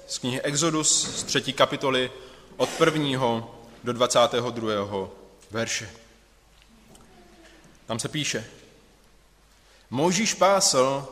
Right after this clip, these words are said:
ovce svého tchána, midiánského kněze Jitra. Jednou vedl ovce za pustinu a přišel k Boží hoře, k Chorébu. A ukázal se mu Hospodinův anděl v ohnivém plameni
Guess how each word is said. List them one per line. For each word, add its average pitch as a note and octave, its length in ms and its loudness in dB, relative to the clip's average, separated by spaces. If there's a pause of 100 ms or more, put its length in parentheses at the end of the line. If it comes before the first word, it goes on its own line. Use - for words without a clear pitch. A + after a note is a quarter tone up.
(100)
ovce B2 500 -2
svého A#2 380 -2
tchána, A2 480 -2 (580)
midiánského C#3+ 720 2
kněze A#2+ 340 -2
Jitra. G#2+ 340 -6 (880)
Jednou C#3+ 680 -2 (220)
vedl A#2 320 -4
ovce E3 280 -4
za D#3+ 120 2
pustinu A#2+ 540 -6
a G#2 60 -4
přišel E3+ 380 -2
k - 20 -6
Boží D#3 400 -6
hoře, A#2 320 -6 (720)
k - 60 -20
Chorébu. G#2 400 2 (840)
A A2 80 2
ukázal E3 420 8
se F#3 100 2
mu E3+ 140 2
Hospodinův F3+ 560 0
anděl D3 340 4
v - 120 -10
ohnivém D3 400 -2
plameni D3+ 500 0